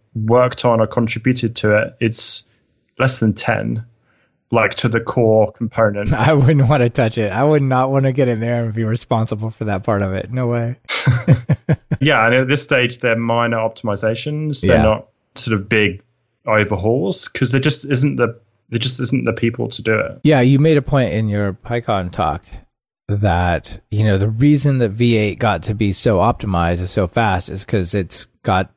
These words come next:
Speaker 2: you know, tens of millions of dollars of engineering put against it yearly, right? I mean, it's kind of part of the browser wars, the new browser wars a bit.
Speaker 1: Yeah, the, from what I could work out, there's at least thirty-five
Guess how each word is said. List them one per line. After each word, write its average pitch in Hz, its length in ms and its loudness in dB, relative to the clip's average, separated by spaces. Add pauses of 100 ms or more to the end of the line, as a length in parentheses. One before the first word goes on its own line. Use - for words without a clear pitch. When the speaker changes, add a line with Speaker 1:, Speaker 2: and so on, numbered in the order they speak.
(120)
Speaker 2:
you 98 80 -8
know, 78 100 -8
tens 113 380 -2
of 101 120 0
millions 98 420 2
of 90 120 -2
dollars 90 380 0
of 92 100 -6
engineering 92 720 -2 (580)
put 127 180 -2
against - 720 -6
it 95 140 -6 (200)
yearly, 113 540 -2
right? 98 240 -2
I - 20 0
mean, 104 240 0 (1080)
it's - 340 -4 (100)
kind 101 220 -2
of 95 60 -2
part 98 160 0
of 87 40 0
the 90 60 -2
browser 95 340 0
wars, 80 460 -4 (1080)
the 107 80 2
new 101 140 2
browser 90 280 0
wars 92 200 0
a 90 40 -8
bit. 78 340 -6
Speaker 1:
Yeah, 131 400 4
the, 123 300 2
from 151 180 0
what 170 120 4
I 175 80 4
could 147 220 -4
work 120 240 0
out, 120 180 0
there's 113 300 -6
at 123 120 -14
least 123 340 -2
thirty-five 120 680 0